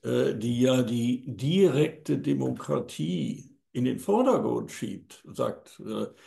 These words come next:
wir müssen das Volk mehr befragen, et cetera. Äh, das ist deshalb auch ein großes Problem, weil der Erfolg, das habe ich ja zwischendurch gesagt, der Erfolg der A F D auch darauf beruht,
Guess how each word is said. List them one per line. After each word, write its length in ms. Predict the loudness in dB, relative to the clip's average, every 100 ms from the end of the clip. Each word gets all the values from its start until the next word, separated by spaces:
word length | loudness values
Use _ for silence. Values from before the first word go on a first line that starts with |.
| -14
wir 140 | -6 -2
müssen 320 | 0 0 -2
das 200 | -4 -6
Volk 520 | -2 2 2 2 -2
mehr 260 | 0 2 2
befragen, 640 | 0 -4 -4 -2 -4 -6
et 140 | -6
cetera. 420 | -6 -6 -6 -8 -10 -20 -20 -20 _
Äh, 400 | -6 -2 0 -2 -2
das 180 | -2 0
ist 220 | -2 0
deshalb 440 | -2 0 0 0
auch 440 | 0 0 0 -4 -4
ein 320 | 0 2 2
großes 480 | 0 -4 -4 -4 -4
Problem, 560 | -2 0 2 4 2
weil 520 | 2 2 2 0 -6 -8
der 220 | -4 -2
Erfolg, 680 | -2 -4 0 2 2 0 -10
das 200 | -8 -4
habe 180 | -4 -2
ich 60 |
ja 100 | -4
zwischendurch 540 | -4 -4 -2 -2 -2 -2
gesagt, 340 | -2 -2 -2
der 100 | -4
Erfolg 520 | -4 -4 0 0 0
der 320 | 0 0 0 -6 -20 -20 _
A 200 | -2 0
F 160 | 0 0
D 260 | 0 2
auch 180 | 2 0
darauf 420 | -2 -2 -2 -6
beruht, 460 | -6 -6 -4 -6